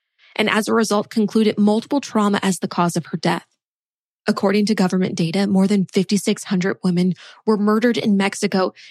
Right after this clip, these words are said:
in the first nine months of twenty twenty-two. That's an average of twenty per day. Half of the murders are presumed manslaughter and a third a presumed murder.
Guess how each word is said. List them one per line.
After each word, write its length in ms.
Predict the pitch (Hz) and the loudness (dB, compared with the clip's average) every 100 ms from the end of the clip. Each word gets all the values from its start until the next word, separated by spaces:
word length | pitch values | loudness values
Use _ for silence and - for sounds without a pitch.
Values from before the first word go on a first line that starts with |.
| - | -2
in 80 | 233 | -2
the 60 | |
first 300 | - 254 - | 0 -2 -2
nine 200 | 294 262 | 0 2
months 240 | 202 202 180 | 2 0 -4
of 80 | |
twenty 300 | - 190 185 | -6 -2 0
twenty-two. 640 | 180 180 170 160 190 180 - _ _ _ _ _ | 0 0 -2 0 -2 -2 -6 _ _ _ _ _
That's 220 | 208 208 | 0 0
an 80 | 233 | 0
average 320 | 196 196 208 | 2 2 0
of 140 | - - | -2 -4
twenty 280 | - 180 | 0 0
per 160 | 170 180 | 0 -4
day. 320 | 170 160 196 - _ _ _ _ - | -2 -4 -4 -10 _ _ _ _ -2
Half 200 | 208 220 | -2 0
of 80 | 226 | 0
the 60 | |
murders 340 | 202 202 240 - | 2 4 2 0
are 80 | |
presumed 480 | 202 208 175 190 196 | 0 2 2 0 0
manslaughter 640 | 175 175 202 - 165 170 - | 0 0 0 0 0 0 0
and 240 | 196 196 - - - | 0 -2 -6 -18 -4
a 80 | 220 | -2
third 260 | - 226 | 0 0
a 60 | 233 | 2
presumed 420 | 214 180 202 180 | 0 2 0 0
murder. 380 | 180 202 220 | 0 0 0